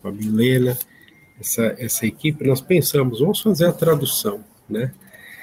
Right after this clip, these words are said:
é, em Hunsrück. Daí, logo em seguida veio a ideia: vamos fazer bilíngue, porque isso vai,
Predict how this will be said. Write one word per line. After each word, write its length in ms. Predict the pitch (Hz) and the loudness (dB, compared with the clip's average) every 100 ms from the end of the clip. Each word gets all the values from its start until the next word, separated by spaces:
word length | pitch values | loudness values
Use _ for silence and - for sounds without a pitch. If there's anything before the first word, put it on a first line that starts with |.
| - - | -20 -2
é, 160 | 117 110 127 | 2 4 4
em 140 | 127 | 4
Hunsrück. 600 | 104 143 - 107 104 - | 6 2 2 0 0 -2
Daí, 460 | 110 127 139 185 - 131 139 143 - | 0 2 4 2 0 -4 -6 -6 2
logo 420 | 139 202 190 147 | 4 6 6 6
em 100 | 135 | 4
seguida 540 | - 131 113 139 139 | 4 0 4 4 4
veio 280 | 131 135 147 | 4 4 6
a 40 | |
ideia: 320 | 147 123 117 113 | 4 4 2 4
vamos 280 | 185 214 | 4 4
fazer 300 | - 117 104 110 | 4 2 2 2
bilíngue, 680 | 113 113 135 127 - 98 - - - - - _ - - | 4 6 6 4 2 -6 -8 -12 -12 -16 -18 _ -20 -2
porque 260 | 120 - | -2 4
isso 260 | 143 139 127 | 2 2 0
vai, 320 | 117 123 107 | 2 2 0